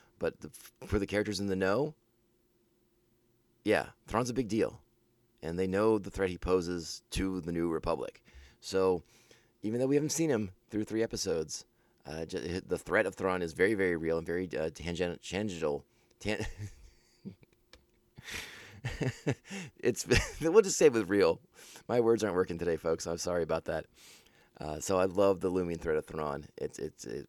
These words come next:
provides a lot of menace for, for a character who hasn't even been seen in live action just yet. So great, great stuff. Love the episode. Again, eight and a half buckets. Uh, the series is gold so far. I'm really having a good time with it. It's been a lot of fun.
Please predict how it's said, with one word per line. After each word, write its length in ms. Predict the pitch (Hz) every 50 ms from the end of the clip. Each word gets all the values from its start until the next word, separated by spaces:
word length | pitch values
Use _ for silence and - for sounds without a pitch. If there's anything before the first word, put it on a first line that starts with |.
| _
provides 320 | - 82 80 85 82 78 85
a 20 |
lot 140 | 82 85 76
of 60 | 80
menace 360 | 85 82 80 82 82 76 -
for, 340 | - - 80 78 78 76 78 _
for 80 | - 80
a 60 | 85
character 260 | - 87 85 - 85
who 140 | 78 78 85
hasn't 240 | 85 82 85 90 85
even 180 | 82 80 76
been 160 | 76 78 78 78
seen 320 | - - 87 85 82 80
in 100 | 80 80
live 200 | 82 71 76 71
action 320 | 65 65 69 - 76 67
just 200 | 65 67 60 -
yet. 200 | 73 69 60 55 _ _ _ _ - - _ _
So 240 | - - - - - - -
great, 300 | - - 131 123 113 -
great 240 | - - 95 87 82
stuff. 260 | - - 82 85 -
Love 240 | - 82 95 95 92
the 100 | 90 87
episode. 380 | 82 - - - 87 80 78 - _
Again, 240 | - 87 80 73 65 _ -
eight 200 | 90 104 98 -
and 60 | 82
a 60 | 80
half 180 | 76 80 76 _
buckets. 420 | - 80 78 - 80 76 - - - _ _ - - - - _ _ _
Uh, 120 | 82 90
the 60 | 90 95
series 260 | - 156 175 175 135
is 80 | 127
gold 240 | 107 107 92 98 92
so 140 | - - 87
far. 240 | - - 82 80 80
I'm 100 | 85 95
really 160 | 101 104 107
having 160 | 98 92 92
a 40 | 90
good 120 | 87 87
time 200 | - 87 80 82
with 120 | 87 85 87
it. 120 | 80 -
It's 100 | - -
been 120 | - 101 95
a 40 |
lot 200 | 90 90 87 80
of 60 | 82 -
fun. 320 | - 82 82 78 78 82